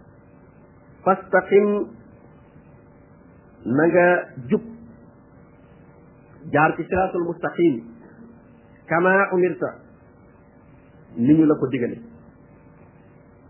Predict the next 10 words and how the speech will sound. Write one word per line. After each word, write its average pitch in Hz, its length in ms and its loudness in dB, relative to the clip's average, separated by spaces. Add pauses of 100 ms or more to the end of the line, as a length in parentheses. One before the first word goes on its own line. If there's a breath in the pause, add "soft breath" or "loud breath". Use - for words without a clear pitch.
(1400)
Abdullah, 113 220 -4
euh, 123 460 -6
Ibnu 135 140 0 (100)
Abbas, 143 220 2 (100)
Abdullah 135 240 -4
ibnu 135 160 -2
Abbas 139 280 -4
nee 139 140 0
na, 143 120 -2 (1700)
li 151 200 -2